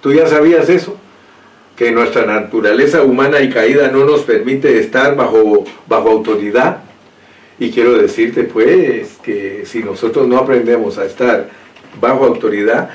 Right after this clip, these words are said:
es imposible que nosotros podamos verdaderamente heredar el reino. Nosotros no podemos heredar el reino si no aprendemos a estar bajo autoridad.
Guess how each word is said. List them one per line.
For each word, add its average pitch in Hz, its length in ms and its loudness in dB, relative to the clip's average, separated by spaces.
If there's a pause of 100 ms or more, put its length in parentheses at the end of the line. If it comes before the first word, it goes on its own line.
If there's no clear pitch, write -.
(180)
es 123 160 -2
imposible 123 640 0
que 127 100 -2
nosotros 110 600 0 (260)
podamos 107 560 -2
verdaderamente 104 1000 0
heredar 98 400 -2
el 95 140 -6
reino. 202 320 -4 (340)
Nosotros 127 420 -2
no 143 160 0
podemos 131 420 0
heredar 107 380 2
el 107 120 -2
reino 113 280 0
si 107 140 -8
no 107 100 -2
aprendemos 110 560 -2
a 98 80 -2
estar 107 300 -2
bajo 104 220 -2
autoridad. 95 580 -6